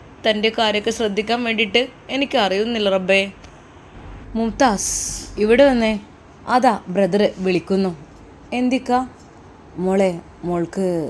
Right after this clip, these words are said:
അവന് പിരിയുന്നതിൽ സങ്കടമുണ്ടോ?" അവളില്ലെന്ന് തലയാട്ടുന്നു. കൂടാതെ അവൾ സങ്കടപ്പെടുകയും ചെയ്യുന്നുണ്ട്. "എന്തു പറ്റി?"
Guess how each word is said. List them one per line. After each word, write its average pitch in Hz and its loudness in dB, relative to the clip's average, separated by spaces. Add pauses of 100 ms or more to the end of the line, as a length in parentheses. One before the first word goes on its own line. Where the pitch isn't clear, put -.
(680)
അവന് 196 4
പിരിയുന്നതിൽ 220 0
സങ്കടമുണ്ടോ?" 185 0 (2000)
അവളില്ലെന്ന് 262 4 (220)
തലയാട്ടുന്നു. 190 2 (800)
കൂടാതെ 233 6 (320)
അവൾ 247 4 (720)
സങ്കടപ്പെടുകയും 220 2 (140)
ചെയ്യുന്നുണ്ട്. 180 0 (120)
"എന്തു 208 0
പറ്റി?" 202 -2